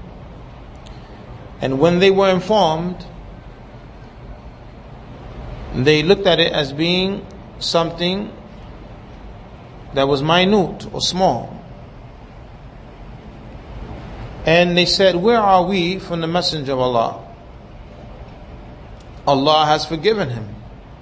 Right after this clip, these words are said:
for his past and his future sins," meaning that he doesn't have to do much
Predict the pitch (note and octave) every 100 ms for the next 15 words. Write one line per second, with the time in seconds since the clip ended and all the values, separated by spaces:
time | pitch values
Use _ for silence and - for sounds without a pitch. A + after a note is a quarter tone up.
0 | - - - - - - - - - -
1 | - - - A2+ A#2+ A#2+ D3 D3+ E3+ F3+
2 | F#3 F#3+ F#3 - F#3 F3 - F3+ C#3 G#2+
3 | G2+ - - C3+ E3 F3 E3 F3+ G3 F#3
4 | - - - - F#3+ E3+ E3 F3+ E3+ -
5 | C3 C#3 B2+ A#2 - - -